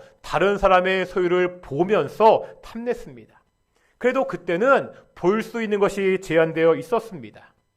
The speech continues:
무엇을 볼 수 있는 생활 반경이 얼마 되지 않았기 때문입니다. 무엇을 보려면 사람이 직접 가서 그것을 봐야 했습니다. 하지만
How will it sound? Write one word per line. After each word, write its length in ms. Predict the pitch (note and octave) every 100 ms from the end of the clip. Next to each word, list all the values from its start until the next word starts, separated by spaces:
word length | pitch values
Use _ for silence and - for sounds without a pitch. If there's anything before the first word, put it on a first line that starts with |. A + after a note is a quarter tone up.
| _ _ _
무엇을 540 | - E3+ G#3 G#3 G#3 G#3
볼 200 | D#3+ E3+
수 220 | - B3
있는 520 | E3 C#3+ A#3 G3 - -
생활 540 | - A3+ A3 G#3+ G#3+
반경이 680 | - C#3+ C#3+ C#3 A#3 G#3 - - -
얼마 340 | D#3 F3 F#3
되지 360 | F3 E3 E3 F3+
않았기 680 | C3+ D3 D3 D3+ D3 D3 -
때문입니다. 680 | A2+ G3+ F#3+ G2+ - - _ _ _ _ _ _
무엇을 680 | D#3 B3 A#3+ B3 A#3+ A#3+ A#3+
보려면 720 | D3 - C#3 A3 C4+ - -
사람이 600 | - D#3+ D#3+ D#3 F#3 C#4+ - _
직접 800 | - C4+ - _ C#4+ C4 C4 -
가서 640 | - - D#3+ - A#3+ D#3+ - -
그것을 580 | D#3+ F3 E3+ E3+ F3 F3
봐야 200 | - C#3
했습니다. 600 | A#3 - B2+ G2+ - _ _ _ _ _ _ _ _ _
하지만 640 | - - A3+ F3 G#3+ -